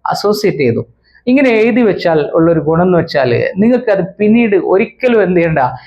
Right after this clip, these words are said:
ആ എഴുതിയത് നോക്കുക പോലും വേണ്ട. നിങ്ങളുടെ ബ്രെയിനിൽ അത് രജിസ്റ്റർ ചെയ്യപ്പെട്ടു. നിങ്ങൾക്ക് ഓട്ടോമാറ്റിക്കലി നിങ്ങൾ ടൗണിൽ പോയാൽ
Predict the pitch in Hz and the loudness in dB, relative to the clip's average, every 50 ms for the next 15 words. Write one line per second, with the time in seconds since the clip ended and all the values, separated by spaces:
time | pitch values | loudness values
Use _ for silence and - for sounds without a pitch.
0 | - _ - 196 202 190 196 208 226 208 254 247 247 214 202 190 202 226 226 226 | -8 _ -2 0 2 2 2 2 2 2 2 2 2 2 2 0 0 0 -2 0
1 | 254 262 254 233 196 175 156 131 120 113 107 - - 175 190 214 240 247 220 175 | 0 0 2 2 2 0 0 0 0 0 -2 -4 -2 -2 0 0 2 2 0 0
2 | 165 180 190 202 214 214 202 180 165 156 156 - - - 160 156 - 131 123 - | 0 0 0 2 2 2 2 2 2 0 -2 -2 -2 -2 -2 -2 0 -2 -6 -6
3 | - - 175 185 185 - 175 165 180 180 180 233 233 233 233 208 220 196 226 240 | -4 -2 -2 -2 -2 0 -2 -2 0 0 0 0 0 2 0 0 -2 -2 0 0
4 | 254 240 214 190 185 185 175 - - 147 147 156 175 185 175 180 175 170 170 180 | 2 0 0 0 0 0 0 0 -2 -2 -2 0 0 -2 0 2 2 2 2 2
5 | 202 220 | 0 -2